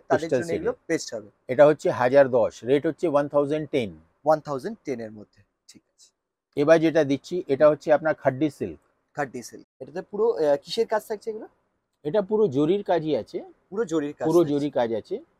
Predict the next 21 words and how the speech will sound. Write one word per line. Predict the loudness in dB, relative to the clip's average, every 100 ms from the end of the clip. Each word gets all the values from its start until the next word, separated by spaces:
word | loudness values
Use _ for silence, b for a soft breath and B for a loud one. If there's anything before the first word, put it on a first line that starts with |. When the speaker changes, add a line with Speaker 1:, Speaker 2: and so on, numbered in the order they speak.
| _
Speaker 1:
আচ্ছা। | _ -20 -20 _ _ _ _ _ _ _ _ _ _ _ _ _ _ _ _ -2
Speaker 2:
এ |
দেখেন, | -2 -2 -6 -18 _ _ _ -4
এটা | 2 4
আঁচল | 4 2 2
দেখলেন। | 2 2 0 0 -6 _
Speaker 1:
হুম। | -20 -20 -20 _ _ _ _ _ _ _ _ _ _ _ _ _ _ -4
Speaker 2:
আর | -2
এটা | 0 2
ব্লাউজ। | 4 4 4 2 -6 -20 _ _ _
Speaker 1:
আচ্ছা, | -12 -12 -12 -12
এটা | -12
ব্লাউজ। | -10 -8 -8 -12 _ _ _ _
Speaker 2:
আর | 2
এটা | 4 4
পুরো | 2 2
বডি। | 4 2 0 -8 -16 _ _ _ _ _ _ _
Speaker 1:
ওকে, | -6 -6 -6 -12 -20
ওকে, |
ওকে। | -18 -20 _ _ _ _ _ _
হুম, | _